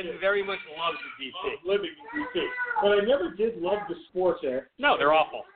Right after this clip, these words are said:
Speaker 1: They're awful. They believe that the Redskins are gods. They think Joe Gibson, uh, is, is a god that came back to lead them to a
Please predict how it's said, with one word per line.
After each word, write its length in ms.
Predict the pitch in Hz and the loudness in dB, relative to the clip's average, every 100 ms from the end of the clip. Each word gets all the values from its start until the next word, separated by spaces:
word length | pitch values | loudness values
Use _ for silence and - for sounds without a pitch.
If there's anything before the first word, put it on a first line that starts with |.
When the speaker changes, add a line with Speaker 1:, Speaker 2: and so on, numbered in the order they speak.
| - - | -20 -12
Speaker 1:
They're 80 | 320 | -4
awful. 360 | 415 - - - _ _ _ | -4 -4 -8 -16 _ _ _
They 100 | 226 | 0
believe 320 | 226 247 277 254 | 2 0 -2 -2
that 120 | 233 | 0
the 80 | 220 | 0
Redskins 500 | 220 240 247 233 208 | -2 -2 -4 -4 -2
are 100 | 170 | -2
gods. 320 | 135 117 123 - _ _ _ | -4 -6 -10 -12 _ _ _
They 100 | 190 190 | 2 2
think 180 | 196 | 0
Joe 220 | - 214 208 | 2 2 4
Gibson, 480 | 202 - 202 180 170 - 165 | 2 0 -4 -4 -8 -6 0
uh, 260 | 156 143 143 _ _ _ - - | 0 -2 -8 _ _ _ -16 -4
is, 120 | 165 - 165 | -4 -4 -4
is 40 | 147 | -2
a 100 | 156 | 2
god 240 | 156 160 | 4 4
that 140 | 160 - | 2 -2
came 200 | 160 147 | -2 -2
back 260 | 151 151 - | -2 -4 -2
to 60 | |
lead 240 | 135 147 147 | 0 0 -2
them 140 | 139 | -4
to 120 | |
a 40 | 147 | -2